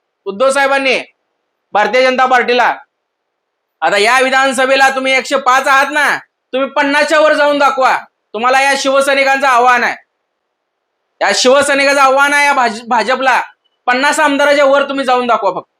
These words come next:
आम्ही उद्धव बाळासाहेब ठाकरेचे शिवसैनिक आहोत. आमचा पक्ष, आमचं चिन्ह आणि आमच्या देवाला चोरण्याचं जे पाप केलेलं आहे तुम्ही भाजपनं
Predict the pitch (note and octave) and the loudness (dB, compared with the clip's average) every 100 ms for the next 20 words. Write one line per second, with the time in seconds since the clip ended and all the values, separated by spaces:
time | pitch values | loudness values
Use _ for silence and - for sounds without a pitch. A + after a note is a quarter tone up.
0 | _ _ _ _ _ _ _ _ _ _ | _ _ _ _ _ _ _ _ _ _
1 | _ _ - G3+ B3+ A#3 F3 C#4 C4+ B3 | _ _ -4 0 2 2 2 0 2 2
2 | B3+ C4+ C4+ A#3+ C4 C4+ C4 C4 C4 C4+ | 2 0 -2 -2 -2 -4 -6 -4 -2 -2
3 | C4+ C4+ B3+ - _ _ _ _ _ _ | 0 2 0 -2 _ _ _ _ _ _
4 | _ _ _ _ _ _ _ _ _ - | _ _ _ _ _ _ _ _ _ -6
5 | F3+ G3+ A3+ B3+ C4 C4 - D4+ C#4 B3+ | -4 -2 0 0 0 -4 -4 -2 0 0
6 | C4+ C4+ D4 C4+ C#4 C4 A#3+ C#4 C#4 C4 | -2 -2 -2 -2 0 -2 -2 -2 0 2
7 | C4+ C#4+ D4 C4 C4+ C#4+ C#4 C#4 - D#4 | 2 0 0 0 0 -2 -2 0 0 0
8 | D#4 D4 C#4 C#4 B3+ B3 A3+ G3+ F#3+ A#3+ | 0 0 0 0 -2 -4 -2 -2 0 -2
9 | A#3+ A3 | -2 -4